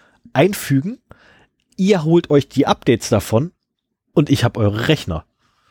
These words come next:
Ja, und das ist halt einfach so, so ein typisches Problem auch, was,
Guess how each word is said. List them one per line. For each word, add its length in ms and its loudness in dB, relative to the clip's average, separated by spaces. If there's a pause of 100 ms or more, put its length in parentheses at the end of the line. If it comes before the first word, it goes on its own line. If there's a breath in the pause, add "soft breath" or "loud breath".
(1200)
Ja, 80 -2
und 140 2
das 100 2
ist 160 0
halt 260 2
einfach 320 2
so, 240 0
so 160 2
ein 260 -6
typisches 420 -2
Problem 380 2
auch, 280 0 (480 loud breath)
was, 460 -2